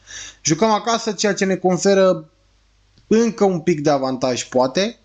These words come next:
dar clar favoriții sunt cei de la, cei de la Mediaș. Mediaș, peste care am, uh, putea da și în cupă. În primul tur din cupă am picat cu o echipă de Liga treia, dacă nu mă înșel, nu știu să vă zic sigur.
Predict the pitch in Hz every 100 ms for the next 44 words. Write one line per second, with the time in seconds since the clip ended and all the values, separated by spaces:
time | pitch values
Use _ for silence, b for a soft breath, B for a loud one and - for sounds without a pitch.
0 | _ _ _ _ - 165 175 - 185 156
1 | 156 147 143 139 139 135 131 127 117 131
2 | 120 127 110 113 104 101 101 98 98 104
3 | 135 143 151 160 233 226 233 220 185 226
4 | 220 220 - - b b b _ 208 208
5 | - 196 208 208 202 190 185 185 180 165
6 | 170 151 190 170 180 170 - 170 147 -
7 | 190 214 220 214 B B B B 170 175
8 | 196 214 208 - 202 175 190 190 180 180
9 | 165 165 170 160 - 160 151 - 147 139
10 | 135 139 131 123 120 110 _ 123 120 131
11 | 160 185 185 190 196 196 196 190 - 202
12 | 196 185 180 180 170 175 170 156 160 -
13 | 170 156 160 165 156